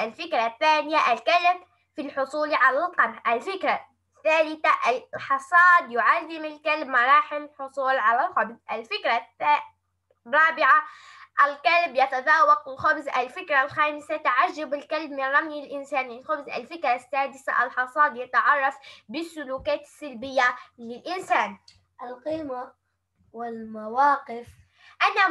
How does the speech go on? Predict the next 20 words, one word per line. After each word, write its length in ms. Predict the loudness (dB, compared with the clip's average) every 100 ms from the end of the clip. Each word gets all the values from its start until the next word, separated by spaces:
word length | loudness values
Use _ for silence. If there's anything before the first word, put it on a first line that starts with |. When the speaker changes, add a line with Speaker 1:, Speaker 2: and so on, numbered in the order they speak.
| 0
Speaker 1:
مسلم، 320 | -6 -12 -12
أقدس 680 | -10 -10 -4 -4 -4 -14 -12
العلم-، 640 | -2 2 2 2 -2 -4
العمل 440 | -6 -2 0 2 4 4 2 -2
والنشاط، 640 | 0 2 0 2 0 2 2
وأسعى 540 | 2 2 2 -2 -2
لتحصيل 580 | -6 -6 -8 -10 -8 -4
قوتي 480 | 0 0 -2 -10 -10
من 180 | -10
حر 440 | 2 4 4 -2 -4 -14 -18 -4
مالي 540 | 2 2 2 -4 -16 _ 0 0
الذي 380 | 2 0 0 -4
أجنيه 520 | -4 -4 -10 -8 -4
بعرق 420 | 2 4 4 0
جبيني، 580 | -4 -8 -8 -12 -14 -4 -2
فلا 160 | 0
أبذر 640 | 0 0 -4 -4 -2 0 2
ولا 340 | 2 0 -2
أسرف، 320 | -8 -14 -8
وأحسن، 500 | -4 -2 -2 -4 -18